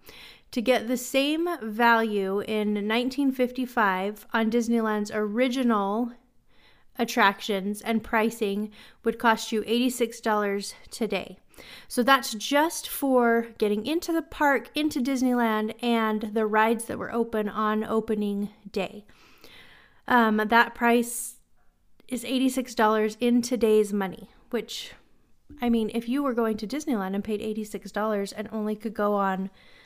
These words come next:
like, I think there were thirteen rides open, fourteen rides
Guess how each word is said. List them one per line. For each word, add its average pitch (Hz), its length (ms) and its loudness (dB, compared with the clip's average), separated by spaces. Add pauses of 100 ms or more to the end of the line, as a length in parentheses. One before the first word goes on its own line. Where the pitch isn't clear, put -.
(440)
like, 202 240 -6
I 208 80 -10
think 233 240 -4
there 208 140 -4
were 202 100 -6
thirteen 233 580 -2
rides 240 420 -4
open, 320 340 -2
fourteen 254 380 -2
rides 285 600 -2